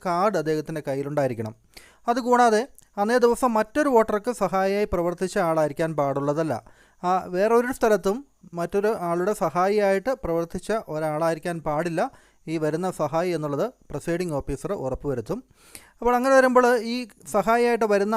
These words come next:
ആളിൽ നിന്ന് അനക്ഷർ എയ്റ്റീനിൽ ഒരു ഫോമിൽ ഒരു കുറച്ച് കാര്യങ്ങൾ ഫില്ലപ്പ് ചെയ്ത് വാങ്ങിക്കുന്നുണ്ട്. അതായത് ഈ ഒരു ഹെൽപ്പറുടെ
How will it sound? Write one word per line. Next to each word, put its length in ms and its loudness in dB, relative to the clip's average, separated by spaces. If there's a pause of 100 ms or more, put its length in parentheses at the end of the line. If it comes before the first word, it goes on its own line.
(160)
ആളിൽ 240 2
നിന്ന് 200 0 (440)
അനക്ഷർ 360 0 (140)
എയ്റ്റീനിൽ 480 -2 (500)
ഒരു 160 2 (160)
ഫോമിൽ 380 0 (440)
ഒരു 140 -4 (240)
കുറച്ച് 340 -6
കാര്യങ്ങൾ 460 0
ഫില്ലപ്പ് 300 -4
ചെയ്ത് 180 -2
വാങ്ങിക്കുന്നുണ്ട്. 460 -4 (480)
അതായത് 300 2 (260)
ഈ 20 -6 (100)
ഒരു 180 0
ഹെൽപ്പറുടെ 520 -2